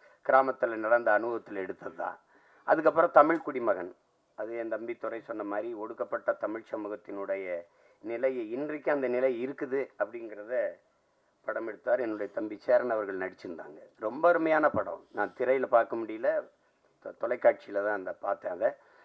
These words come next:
பார்த்துட்டு நான் பாராட்டி வாழ்த்து அறிக்கையெல்லாம் கொடுத்தேன். ரொம்ப சிறப்பா இ-, இயக்கியிருந்தார்.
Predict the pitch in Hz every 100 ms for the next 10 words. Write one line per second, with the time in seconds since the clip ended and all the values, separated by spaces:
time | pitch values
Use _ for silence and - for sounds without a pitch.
0 | _ 123 135 135 156 147 123 117 117 123
1 | - 117 101 92 107 113 127 110 104 101
2 | 104 104 101 92 90 - 92 113 151 170
3 | 156 120 - 110 98 90 90 - 104 98
4 | 90 98 98 95 110 104 123